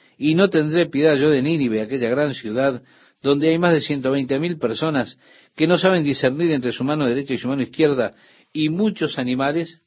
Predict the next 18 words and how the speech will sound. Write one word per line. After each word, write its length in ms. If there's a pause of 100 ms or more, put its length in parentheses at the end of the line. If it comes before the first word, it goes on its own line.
(500)
Interesantemente 800
suficiente, 760 (520)
Dios 220
también 640 (520)
la 200
liberó 600 (920)
por 260
causa 500
de 100
los 180
animales, 420
por 200
causa 280
del 120
ganado. 360
Qué 100
interesante, 640
¿verdad? 320